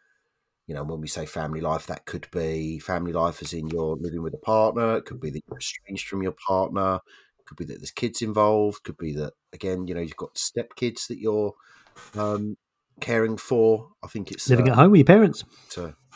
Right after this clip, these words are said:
Speaker 1: you could be living at home with your parents, indeed, yeah. Or living up, living with somebody else's parents.
Speaker 2: <laughs> There's a story.
Speaker 1: <laughs> There is indeed. There is indeed. Um,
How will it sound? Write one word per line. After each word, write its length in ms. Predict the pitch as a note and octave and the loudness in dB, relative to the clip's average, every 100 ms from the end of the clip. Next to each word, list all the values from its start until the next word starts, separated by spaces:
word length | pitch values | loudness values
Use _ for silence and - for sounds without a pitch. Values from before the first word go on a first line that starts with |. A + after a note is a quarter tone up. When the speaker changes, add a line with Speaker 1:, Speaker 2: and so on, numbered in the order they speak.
| - - - - - | -20 -20 -20 -20 -10
Speaker 1:
you 60 | |
could 160 | - B2+ | -6 -2
be 80 | C#3 | 2
living 220 | C#3+ D3 | 4 2
at 80 | B2+ | 2
home 180 | D3+ | 2
with 80 | D3+ | 2
your 80 | D#3 | -2
parents, 640 | D3 D#3 E3 F2 - - - | -2 0 0 -2 -4 -10 -6
indeed, 520 | A2+ B2 D#3+ E3 - _ | -4 -2 -4 -6 -12 _
yeah. 220 | B2 D#3 F3+ G#3 _ _ _ _ _ - - | -8 -8 -8 -18 _ _ _ _ _ -20 -2
Or 100 | G#2+ | 2
living 220 | A#2 C3 | 4 4
up, 140 | C3+ - | 2 2
living 240 | C3 C3+ | 2 4
with 100 | D3 | 4
somebody 300 | D3 E3 E3 | 4 2 4
else's 300 | E3 A3 - | 4 2 -2
parents. 560 | - G2+ F#2 F#2 - - _ _ _ _ _ _ _ _ _ - | 0 4 4 2 -6 -12 _ _ _ _ _ _ _ _ _ -6
Speaker 2:
<laughs> 400 | - C#3 - - | -4 -4 -6 0
There's 240 | D#3+ E3 | 4 6
a 60 | D3 | 6
story. 480 | - C#3+ D3+ G#3 A3 _ _ _ _ _ _ _ _ _ | 8 10 10 8 2 _ _ _ _ _ _ _ _ _
Speaker 1:
<laughs> 180 | - - F#3+ - F#3+ - E3+ - | -12 4 6 8 6 8 6 8
There 720 | D3+ A#3 A3 E3 E3 D3+ C3+ | 8 8 8 4 6 6 6
is 120 | D#3 E3+ | 6 2
indeed. 460 | F#3 F#3 B3+ G3 - D3 - _ - - - - F#3+ - - _ _ - _ - | -2 -2 -2 -6 -8 -12 -12 _ -20 -10 -10 -10 -12 -12 -14 _ _ -20 _ -14
There 180 | F2+ F#2+ | -8 -6
is 80 | G2+ | -8
indeed. 460 | G2 A2 F2+ C#2+ - _ _ _ _ D3 | -6 -6 -6 -10 -20 _ _ _ _ -12
Um, 400 | F2 F3+ F3 F3 | -8 -6 -8 -14